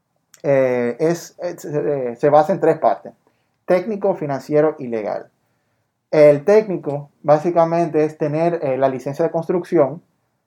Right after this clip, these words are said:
Eh, algunas veces permiten el, el, el inicio de obra, pero normalmente la, el, la licencia, y también una póliza de seguro para uno poder iniciar la construcción.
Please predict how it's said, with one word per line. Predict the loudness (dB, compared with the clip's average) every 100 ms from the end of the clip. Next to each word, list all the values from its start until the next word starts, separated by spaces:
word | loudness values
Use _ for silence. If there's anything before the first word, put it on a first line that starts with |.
| _ _
Eh, | -14 -8
algunas | -8 -6 -2 0
veces | 0 -2
permiten | -6 -6 -6 -4 -4
el, | -4 -8 -10 -6
el, | -4 -6 -6
el | -8 -8
inicio | -10 -10 -6 4
de | 6
obra, | 6 4 -2
pero | -6 -6
normalmente | -6 -2 2 2
la, | 2
el, | -2 -2 -6 -8 -6
la | -6
licencia, | -4 -2 -4 -4 -10 -12 _ _ _ _ -6
y | -2
también | 2 2 2 0 0
una | -2 -2 0
póliza | 0 2 2
de | 0
seguro | 0 -4 -4 -6 -10
para | -10 -8
uno | -6
poder | -4 -4 -4
iniciar | -6 -8 -6 -4
la | -4
construcción. | -6 -14 -16 -10 -8 -8